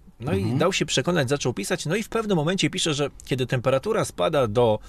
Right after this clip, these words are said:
Speaker 1: od plus dwa do minus dwa, no to na płytę wylewamy i tam pada
Speaker 2: Mhm.
Speaker 1: nazwa konkretnego środka chemicznego. To się nazywało mrówczan potasu. No i ja, wiesz, czytam mrówczan potasu, z chemii nie byłem najlepszy, no ale dobra, okej.
Speaker 2: Mhm.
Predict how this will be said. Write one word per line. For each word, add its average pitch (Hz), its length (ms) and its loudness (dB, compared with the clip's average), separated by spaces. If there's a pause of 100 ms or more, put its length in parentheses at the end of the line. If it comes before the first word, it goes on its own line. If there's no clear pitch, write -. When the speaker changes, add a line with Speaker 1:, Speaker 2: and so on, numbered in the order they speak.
(220)
Speaker 1:
od 120 320 2
plus 165 280 6
dwa 120 320 2
do 117 140 2
minus 117 340 0
dwa, 135 280 2
no 180 140 2
to 135 100 -2
na 113 140 0
płytę 165 340 2
wylewamy 127 640 2 (440)
i 147 100 -8
tam 202 180 2
pada 143 300 6
Speaker 2:
Mhm. 117 200 4
Speaker 1:
nazwa 117 220 4
konkretnego 120 640 -2
środka 117 420 0
chemicznego. 104 500 -2
To 90 120 -6
się 101 180 -6
nazywało 104 480 0
mrówczan 123 440 0
potasu. 170 560 0 (540)
No 190 160 -4
i 233 80 -4
ja, 208 160 -2
wiesz, 110 220 -2
czytam - 340 -4
mrówczan 110 400 -4
potasu, 117 680 -6
z - 120 -14
chemii 165 240 -6
nie 143 100 -4
byłem 131 200 -6
najlepszy, 92 480 -6
no 427 100 -10
ale 247 140 -4
dobra, 123 280 0
okej. 107 220 -4
Speaker 2:
Mhm. 123 220 -2